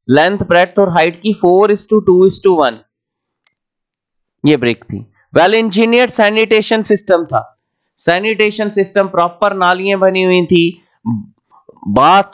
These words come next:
टॉयलेट्स थे inside every house। ड्रेनेज सिस्टम, सेसपिट्स जहां पे सारा गंद डाला जाता है, कवर्ड ड्रेन्स थी from every house।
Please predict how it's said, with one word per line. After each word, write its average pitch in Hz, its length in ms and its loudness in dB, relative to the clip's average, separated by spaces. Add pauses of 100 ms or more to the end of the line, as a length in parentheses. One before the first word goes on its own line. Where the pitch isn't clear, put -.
(160)
टॉयलेट्स 185 560 0
थे 170 340 0
inside 156 460 0
every 123 360 -2
house। - 560 -8 (1200)
ड्रेनेज 190 420 0
सिस्टम, 170 480 -2 (480)
सेसपिट्स - 800 -2
जहां 156 240 0
पे 185 160 -2
सारा 175 340 2
गंद 175 280 -2
डाला 165 320 2
जाता 165 260 -2
है, 175 140 -2
कवर्ड 170 300 2
ड्रेन्स 185 420 -2
थी 196 240 -2
from 165 220 0
every 151 380 0
house। - 420 -10